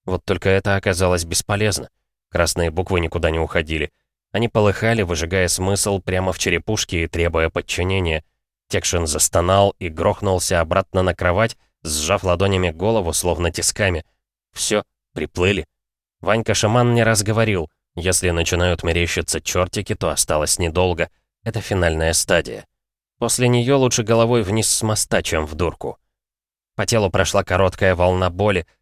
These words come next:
вызвав протяжный стон. Антон сложился в позу эмбриона и окончательно понял,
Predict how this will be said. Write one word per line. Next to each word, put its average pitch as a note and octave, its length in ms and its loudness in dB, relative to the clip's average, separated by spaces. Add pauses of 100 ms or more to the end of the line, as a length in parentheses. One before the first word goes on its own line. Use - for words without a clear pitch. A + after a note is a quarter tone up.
(100)
вызвав E2 360 -2
протяжный D#2+ 540 -2
стон. F2 340 0 (380)
Антон B2 320 2
сложился A2+ 560 2
в - 80 -12
позу G2 320 2
эмбриона F#2+ 600 4
и - 20 0
окончательно G#2 720 -2
понял, F2+ 500 0